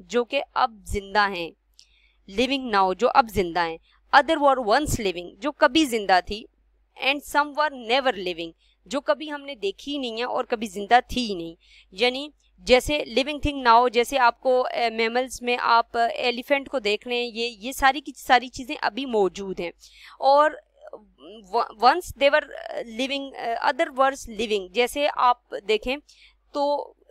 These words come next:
डायनासोर्स वगैरह कभी थे जो अब नहीं हैं। And some were never living things, और कुछ कभी थी ही नहीं, जैसे कि, अ, साइंस की थ्योरी में कहा जाता है कि डायनासोर से पहले भी थे या इंसान जब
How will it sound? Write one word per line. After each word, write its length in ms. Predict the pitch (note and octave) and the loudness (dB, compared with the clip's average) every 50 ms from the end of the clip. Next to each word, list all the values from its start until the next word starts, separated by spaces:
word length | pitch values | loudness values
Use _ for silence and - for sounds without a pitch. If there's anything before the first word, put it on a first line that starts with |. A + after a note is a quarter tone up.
| - - | -20 -8
डायनासोर्स 680 | G#3+ F#3+ A#3 A#3+ B3 C4+ D4 C#4 - D4 C#4+ C4+ - | 2 4 6 6 6 4 0 -2 0 -2 -2 -2 -2
वगैरह 260 | C#4+ C4 B3 B3+ C4 C4+ | -6 -4 -2 0 0 0
कभी 340 | - - C#4+ A#3 D4+ D4 | 0 -2 -4 -2 -4 -6
थे 440 | C4+ - - - C4+ B3+ A#3+ G3+ E3+ | 2 4 4 6 6 4 4 2 -4
जो 180 | - - A3+ A#3+ | -8 -8 -10 -8
अब 240 | - - - A3 G#3 | -6 -4 -6 -6 -6
नहीं 400 | A3+ A3 - F#3 F#3+ F#3 F#3 F#3+ | -10 -10 -10 -10 -10 -10 -10 -10
हैं। 100 | E3+ E3 _ _ _ _ _ _ _ - - | -10 -12 _ _ _ _ _ _ _ -6 -6
And 200 | C4 C4+ - - | -4 -4 -4 -2
some 200 | - D4 D4 D4 | -2 -2 -2 0
were 140 | C#4 D#4 D4 | 0 -2 -2
never 380 | C#4 B3+ A3+ B3 D4 D4 D4 B3 | -2 -2 2 2 4 4 4 0
living 480 | A3+ F#3+ F#3 E3+ F3 E3+ E3+ D#3+ - | 0 -2 -4 -4 -4 -8 -10 -12 -14
things, 280 | F3+ E3+ F3 - - - | -16 -16 -16 -18 -16 -10
और 180 | - - B3 | -6 -6 -6
कुछ 220 | - - D#4 - - | -6 -6 -10 -10 -8
कभी 280 | - - C4+ A3+ D4 | -4 -4 -4 -4 -4
थी 220 | C4+ - - - C#4+ | -12 -8 -6 -4 -4
ही 160 | D4+ D#4 D4 | -2 -4 -4
नहीं, 260 | C4+ A3+ G#3 A3+ A#3 | -4 -6 -8 -8 -8
जैसे 320 | G3 A#3 A3+ A3+ - C4+ C4 | -4 -4 -4 -2 -2 -8 -6
कि, 120 | - C#4 | -4 -4
अ, 140 | C4+ C#4 C4 _ _ _ - - _ - - A#3 A#3+ A#3 A#3 A#3 | -4 -4 -6 _ _ _ -20 -20 _ -2 0 2 2 2 2 0
साइंस 360 | A#3+ - C4+ B3 A#3+ B3+ - - | 0 2 2 2 2 0 -4 -6
की 100 | C#4 B3+ | -8 -4
थ्योरी 280 | - C4+ C4 B3+ C4 | -2 -2 -2 -2 -2
में 120 | B3+ C4 B3 | -2 -2 4
कहा 220 | - A#3+ A3+ A3+ | 6 6 6 6
जाता 280 | A3+ A#3+ A#3+ A#3 - A#3+ | 6 2 0 0 0 -4
है 100 | A#3 A#3 | -6 -4
कि 240 | - B3+ B3 A#3+ A3+ _ _ _ _ _ | -2 -2 -4 -4 -4 _ _ _ _ _
डायनासोर 500 | - A#3+ B3 B3 B3 C4 C4 - C#4 C4 | 4 4 4 4 4 -2 -4 0 -2 -2
से 140 | B3+ - C#4 | -2 -2 -6
पहले 300 | C4 - B3 A#3+ B3 C4 | -4 -2 -2 -2 -2 -2
भी 160 | A3+ B3+ A#3+ - C4 | -4 -6 -6 -2 0
थे 140 | A#3+ A#3 | 0 0
या 300 | A#3+ A#3+ G#3+ B3 B3 A#3+ | 0 0 4 4 6 6
इंसान 460 | A#3+ - C4 B3+ A3+ - B3+ A#3 B3 B3 | 4 2 -4 -10 -4 -2 0 0 0 0
जब 160 | A#3+ B3 | -4 -4